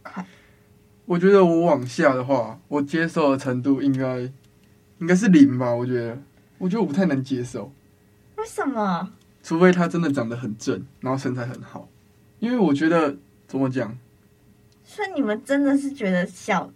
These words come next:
Speaker 1: 我，比我们小的女生很幼稚哦？
Speaker 2: 也不是说幼稚，就是我觉得现在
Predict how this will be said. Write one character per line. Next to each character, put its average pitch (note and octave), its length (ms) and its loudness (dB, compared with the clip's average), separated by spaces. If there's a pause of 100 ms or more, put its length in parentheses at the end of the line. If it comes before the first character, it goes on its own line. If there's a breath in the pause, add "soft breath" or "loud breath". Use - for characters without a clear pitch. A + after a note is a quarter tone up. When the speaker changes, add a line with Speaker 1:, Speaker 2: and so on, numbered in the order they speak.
(300)
Speaker 1:
我， G3+ 240 -6
比 A#3 120 -10
我 B3 80 -2
们 G3+ 180 -2
小 F#3 200 -6
的 D#3 140 -8
女 E3+ 160 -10
生 G3 160 -4
很 E3+ 140 -6
幼 F3 220 -2
稚 E3 260 -12
哦？ F3+ 180 -12 (600 soft breath)
Speaker 2:
也 F#3+ 120 6
不 F#3 200 2
是 A#3 120 2
说 G#3+ 240 2
幼 G3+ 260 2
稚， G3 220 -2
就 F#3+ 100 2
是 G3+ 300 0 (920)
我 E3 180 0
觉 F3 140 6
得 F#3+ 140 8
现 G3 300 2
在 F3+ 300 4